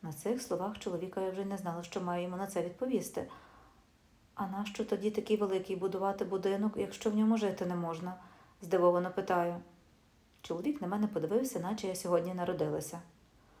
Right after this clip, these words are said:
"А ти бачила, щоб хоч в одному великому будинку на нашій вулиці ввечері світилося світло?" питає мене. І тут до мене дійшло. Люди набудували таких палаців один наперед одного,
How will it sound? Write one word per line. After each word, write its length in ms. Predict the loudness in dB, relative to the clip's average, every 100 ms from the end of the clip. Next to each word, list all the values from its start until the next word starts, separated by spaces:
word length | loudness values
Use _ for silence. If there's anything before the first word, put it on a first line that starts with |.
| -20 -10 -2
"А 80 |
ти 120 | 0 4
бачила, 360 | 2 4 2
щоб 200 | 0 0
хоч 180 | 2 2
в 20 |
одному 280 | 2 2 2
великому 440 | 2 2 0 -2
будинку 360 | -2 0 0 0
на 60 | 0
нашій 260 | -2 0
вулиці 320 | 2 2 2
ввечері 340 | 2 0 2 0
світилося 500 | 0 0 2 2 0
світло?" 420 | 0 0 0 -4 -6 -16 -20 -20 -20 -20 -8
питає 360 | -4 2 2 4
мене. 260 | 2 0 0 -12 -20 _ _ _ _ _ -6
І 100 | -4
тут 320 | -4 -4 0
до 120 | 0
мене 240 | 0 -2 -4
дійшло. 520 | -4 -6 -2 -2 -4 -14 _ _ -20 _ -8
Люди 280 | 0 2 4
набудували 540 | 2 0 0 0 0
таких 340 | -2 -2 -4 -2
палаців 420 | -2 -2 -4 -2
один 220 | -2 -2
наперед 360 | -4 -2 -4 0
одного, 420 | 0 2 0 -2